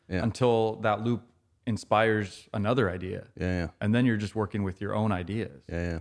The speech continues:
Speaker 2: and
Speaker 1: So,
Speaker 2: building
Speaker 1: yeah.
Speaker 2: off that. And it's a cycle of being inspired by the stuff you're creating, even if you don't like it at first.
Speaker 1: Exactly, yeah.
Speaker 2: 'Cause for me, it's like, even if I just,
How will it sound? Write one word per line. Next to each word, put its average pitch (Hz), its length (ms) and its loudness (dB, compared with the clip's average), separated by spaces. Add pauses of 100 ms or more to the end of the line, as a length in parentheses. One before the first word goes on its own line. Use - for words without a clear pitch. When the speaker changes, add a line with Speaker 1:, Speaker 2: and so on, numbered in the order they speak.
(100)
Speaker 2:
and 98 140 0
Speaker 1:
So, - 80 -2
Speaker 2:
building 95 220 2
Speaker 1:
yeah. 95 60 -2
Speaker 2:
off 101 200 -2
that. 98 160 0
And 92 280 -4
it's - 180 -8
a 95 60 -8
cycle 98 380 -2
of 90 100 -8
being 98 180 -2
inspired 95 480 -2
by 92 240 -2 (280)
the 98 100 -4
stuff - 240 -2
you're 95 100 -6
creating, 101 400 0
even 104 220 0
if 98 140 -2
you 98 100 -2
don't 98 120 -6
like 98 200 -2
it 95 80 -4
at - 140 -12
first. - 420 -2
Speaker 1:
Exactly, 82 380 -6
yeah. 90 120 -6 (220)
Speaker 2:
'Cause 117 140 0
for 113 100 0
me, 127 160 6
it's 123 140 0
like, 107 120 2
even 120 160 2
if 120 120 0
I 113 100 4
just, 104 300 -8